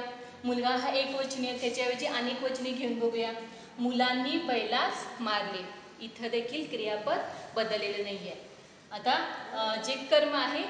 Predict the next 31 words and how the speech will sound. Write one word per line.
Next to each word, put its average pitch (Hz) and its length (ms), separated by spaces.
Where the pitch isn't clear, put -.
त्या 285 120
कर्मामध्ये 247 680
बदल 214 280
करून 190 380
बघूया. 196 240
इथं 233 200
आहे 247 220
मुलाने 240 460
बैलास 240 500
मारले. 240 580
याऐवजी 247 460
आपण 247 260
बैल 254 240
हा 285 80
पुल्लिंगी 254 480
झाला, 240 240
त्याऐवजी 240 460
आपण 262 200
स्त्रीलिंगी 254 520
रूप 233 220
घेऊन 226 140
बघूया, 226 340
गाईस. 208 500
मुलीने 262 880
किंवा 247 160
मुलाने 247 540
गाईस 226 720
मारले, 208 360
क्रियापद 226 440
बदलत 226 500
नाही. 202 320